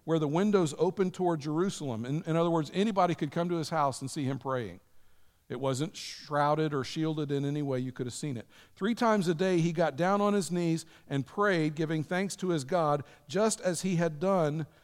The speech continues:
before." Verse eleven, "These men went as a group and found Daniel praying and asking God for help." So they go and they catch Daniel. Now, Daniel knew what was gonna happen. These guys knew what was gonna happen. That's why they did this.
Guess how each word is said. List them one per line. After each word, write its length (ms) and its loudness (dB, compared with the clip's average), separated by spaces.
before." 500 -4
Verse 200 -4
eleven, 420 0
"These 240 -4
men 280 0
went 220 0
as 160 -2
a 100 0
group 600 -2
and 180 0
found 720 2
Daniel 560 -2
praying 440 2
and 80 -4
asking 380 -2
God 260 2
for 140 -4
help." 260 0
So 140 -6
they 160 2
go 260 6
and 180 2
they 140 2
catch 580 -2
Daniel. 500 -4
Now, 100 -2
Daniel 380 2
knew 200 4
what 160 2
was 120 -4
gonna 220 -2
happen. 460 -2
These 160 -2
guys 400 2
knew 160 2
what 240 2
was 140 -6
gonna 240 0
happen. 340 -2
That's 240 -2
why 220 2
they 160 0
did 260 -4
this. 480 -6